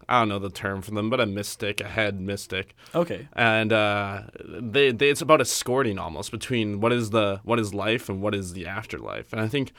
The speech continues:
Speaker 1: in the song we reach this point where there is, like, a kind of a purg-, purgatory sense, and that, like, we are stuck between, or he, it's, it's, it's, it's a transition between what is, what is life and what is the afterlife. But I think one, one of the things that's really stuck with me about the Haitian voodoo myth is, like, or,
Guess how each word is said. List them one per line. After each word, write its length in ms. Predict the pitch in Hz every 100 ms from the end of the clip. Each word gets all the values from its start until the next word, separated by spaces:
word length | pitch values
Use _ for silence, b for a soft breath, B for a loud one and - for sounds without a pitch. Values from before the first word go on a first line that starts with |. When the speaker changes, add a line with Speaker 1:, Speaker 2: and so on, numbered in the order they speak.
| B
Speaker 1:
in 120 | B 135
the 80 |
song 320 | 123 - 135 147
we 80 |
reach 240 | 107 113 -
this 80 | 101
point 240 | - 117
where 100 | 117
there 140 | 113
is, 120 | 165 202
like, 120 | 110
a 80 | 101
kind 200 | 113 101
of 60 |
a 40 | 90
purg-, 380 | - 113 85 -
purgatory 540 | - 107 92 98 71 -
sense, 380 | - 67 110
and 100 | 104
that, 240 | 104 104 -
like, 260 | 110 104 - B
we 100 | -
are 60 | 127
stuck 360 | - - 180 -
between, 600 | 117 - 107 95 87 104
or 140 | - 110
he, 260 | 95 120 95
it's, 220 | 123 110
it's, 180 | 131 117
it's, 340 | 139 120 - -
it's 100 | 117
a 60 | 117
transition 760 | - 123 110 151 - 95 95 101 B B B B B B B _ _
between 400 | - 110 127 113
what 120 | 107 107
is, 120 | 107
what 160 | 104
is 120 | 104 95
life 200 | 101 101
and 60 |
what 100 | 104
is 80 | 98
the 140 | 95 98
afterlife. 680 | 98 - 95 85 85 - _ b b -
But 60 |
I 20 | 123
think 180 | 165
one, 240 | 123 139 -
one 140 | 147
of 80 | 165
the 40 |
things 140 | 160 120
that's 320 | 113 - -
really 280 | 117 123 110
stuck 300 | - 113 110
with 100 | 107
me 100 | 104
about 200 | 98 98 92
the 60 |
Haitian 340 | 104 104 - 98
voodoo 240 | 101 101
myth 220 | 98 98 -
is, 120 | 117
like, 140 | 120 117
or, 200 | 107